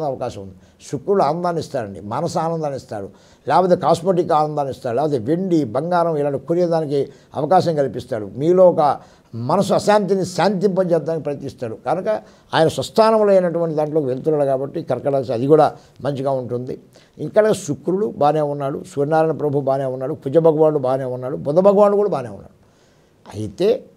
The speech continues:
ఇక్కడ కర్కాటక రాశికి కొన్ని సమస్యలు ఏమున్నాయంటే ఆ రాశికి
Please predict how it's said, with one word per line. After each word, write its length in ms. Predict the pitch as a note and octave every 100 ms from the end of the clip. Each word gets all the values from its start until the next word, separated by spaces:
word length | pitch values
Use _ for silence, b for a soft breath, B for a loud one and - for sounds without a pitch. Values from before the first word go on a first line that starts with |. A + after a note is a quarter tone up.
| _
ఇక్కడ 140 | - C3 -
కర్కాటక 400 | G#2+ - A#3 A3+
రాశికి 320 | G#3+ F#3+ F3+ E3
కొన్ని 200 | E3 E3
సమస్యలు 400 | B2+ E3 F3+ E3+
ఏమున్నాయంటే 600 | C#3+ C#3 B2 A#2 - - - b b b
ఆ 40 | A2+ G2+
రాశికి 920 | A#2+ G3+ G3+ A#3+ B2+ A#3 D#3+ E3+ A#3